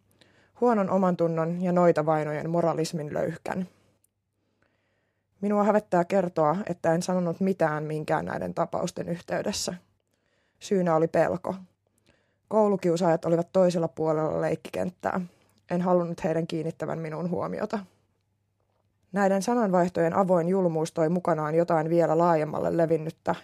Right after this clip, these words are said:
ja näin ollen jotain vielä lannistavampaa. Pistävän kaunaisen ilmapiirin. Tämän kaunan yleisin kohde oli Owen Jones. Hyökkäykset Jonesia kohtaan, henkilöä, joka on eniten vastuussa luokkatietoisuuden kasvattamisesta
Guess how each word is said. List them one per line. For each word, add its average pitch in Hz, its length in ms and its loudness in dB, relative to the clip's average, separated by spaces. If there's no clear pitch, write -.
ja 180 60 -4
näin 175 260 0
ollen 165 220 0
jotain 165 300 -2
vielä 160 260 0
lannistavampaa. 190 880 -4
Pistävän 175 480 -4
kaunaisen 170 560 0
ilmapiirin. 170 760 -4
Tämän 214 260 0
kaunan 214 380 0
yleisin 185 400 2
kohde 175 360 2
oli 170 200 2
Owen 170 400 4
Jones. 170 480 -6
Hyökkäykset 214 520 0
Jonesia 202 420 2
kohtaan, 175 580 0
henkilöä, 190 500 2
joka 185 280 4
on 175 120 2
eniten 180 380 0
vastuussa 175 500 -2
luokkatietoisuuden 170 1000 -2
kasvattamisesta 180 800 -4